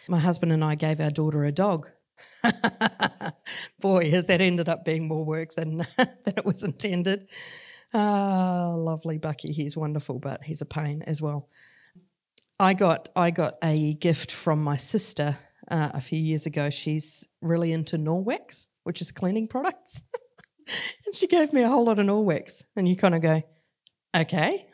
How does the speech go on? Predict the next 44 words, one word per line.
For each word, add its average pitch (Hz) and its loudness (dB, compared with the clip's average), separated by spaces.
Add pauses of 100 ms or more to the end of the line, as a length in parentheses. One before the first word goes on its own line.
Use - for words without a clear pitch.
so - 0
I'm 165 2
gonna 160 0
get 240 -2
these 165 -2
cleaning 160 -4
products 208 -6
and 165 -2
then 160 -2
I'm 156 -2
gonna 156 -2
have 151 -6
to 151 -2 (320)
clean." 185 2 (560)
And 190 2
that's, 196 0
uh, 220 6 (140)
<laughs> - -4
is 302 6
pretty 277 -2
much - 2 (380)
what 233 4
that 202 6
gift - 2
means. 208 2 (720)
But 262 6 (840)
if 269 2
we 330 6
imagine 359 2
for 269 2
a - 2
moment, 190 2
as 190 -2
we 208 4
were 202 2
talking 233 0
about 165 0 (180)
last 160 0
week, 147 -4 (340)
that 190 -2
the 202 -4
Sabbath 247 0
was 196 -2
given 160 0